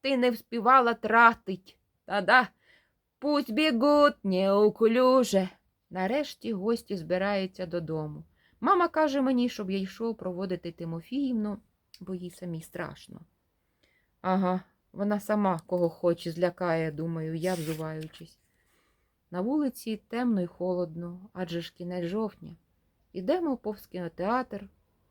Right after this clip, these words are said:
повз світлофори. Мжичить. Тимофіївна ще трошки говорить зі мною тоном попічительки дитячих притулків, а потім їй те набридає, і вона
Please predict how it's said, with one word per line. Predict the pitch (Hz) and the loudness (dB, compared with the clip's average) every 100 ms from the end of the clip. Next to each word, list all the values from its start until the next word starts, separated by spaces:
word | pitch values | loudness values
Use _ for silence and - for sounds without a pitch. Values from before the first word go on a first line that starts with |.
| _ _ _ _ | _ _ _ _
повз | - 170 - | -8 -8 -8
світлофори. | 160 - 151 - 185 202 165 - _ _ _ - | -20 -16 -16 -8 -6 -4 -6 -14 _ _ _ -14
Мжичить. | 165 220 302 - - - - | -4 -2 -2 -6 -16 -16 -8
Тимофіївна | 175 214 226 285 285 233 220 | -2 -2 -2 -2 0 0 0
ще | 196 185 | -4 -6
трошки | 208 196 - 165 | -2 -2 -4 -4
говорить | 175 214 339 262 190 | -2 2 2 0 0
зі | |
мною | 214 214 202 190 | 0 0 0 -2
тоном | 202 208 196 180 - _ _ _ _ | -4 -2 0 -2 -6 _ _ _ _
попічительки | 214 214 214 - 294 - 214 208 - 214 | -2 0 -2 -2 -4 -4 -10 -8 -6 -6
дитячих | 156 190 - 190 - 185 | -4 -4 0 -2 -2 -8
притулків, | - 208 208 202 180 156 - 156 - | -4 -2 -2 -2 -4 -6 -14 -18 -10
а | 214 | -10
потім | - 392 - 262 | -2 -2 0 -6
їй | 202 190 | -4 -4
те | - 175 | -4 -4
набридає, | 160 160 156 170 202 311 277 214 | -4 -4 -4 -4 -4 -2 -2 -4
і | 170 | -4
вона | 175 196 208 | -2 -2 -2